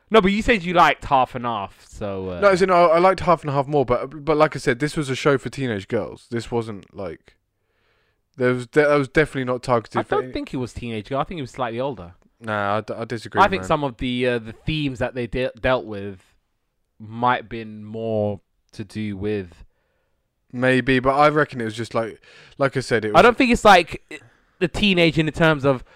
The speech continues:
Speaker 1: like, you wouldn't put this on C B B C.
Speaker 2: No, but I'm talking, like, teenager, like, as in, like, like,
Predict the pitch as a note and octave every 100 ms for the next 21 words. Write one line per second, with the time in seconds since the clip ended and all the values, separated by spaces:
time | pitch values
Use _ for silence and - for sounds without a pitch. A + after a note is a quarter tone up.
0 | - - E3 F#3 A#3 G3 F#3+ E3 D#3 C3+
1 | D3+ B2+ A2+ A2+ - G#2+ D#2 _ _ _
2 | _ F3 G3+ G#3 D3+ D3 D#3 D#3+ D#3+ C#3+
3 | A#2+ - D3+ C#3 A2 G#2 G#2 A2 A2 A2+
4 | G#2+ G2+ - A2 F#2+